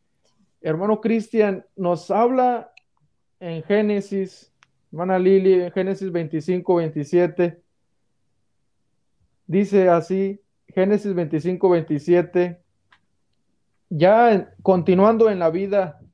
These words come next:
de, de, de Jacob, de este Esaú, crecieron los niños, y Esaú fue diestro en la casa, el nom-, el nombre, era hombre de campo, pero Jacob, como mencionaba el hermano Cristian, era varón quieto,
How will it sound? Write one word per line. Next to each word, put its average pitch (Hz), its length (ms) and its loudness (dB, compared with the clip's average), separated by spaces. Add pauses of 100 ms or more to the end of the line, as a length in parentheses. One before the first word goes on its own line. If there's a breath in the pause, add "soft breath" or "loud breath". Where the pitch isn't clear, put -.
(180)
de, 147 320 -6
de, 147 200 -8
de 147 220 -12
Jacob, 170 680 -2
de 147 200 -6
este 151 240 -4
Esaú, 160 540 -2 (680)
crecieron 214 560 2
los 185 160 -6
niños, 226 640 -10 (500)
y 147 100 -6
Esaú 156 460 -2
fue 185 160 -2
diestro 175 340 -4
en 151 60 -8
la 143 140 -8
casa, 190 600 0 (320)
el 139 180 -12
nom-, 165 340 -8 (100)
el 147 140 -2
nombre, 160 420 0
era 160 260 2
hombre 165 260 0
de 143 140 -2
campo, 185 580 -4 (280)
pero 135 220 -8
Jacob, 165 480 -2
como 156 240 -6
mencionaba 151 400 -2
el 170 80 0
hermano 151 600 -6
Cristian, 185 600 -4
era 156 160 -2
varón 156 320 0
quieto, 180 600 -4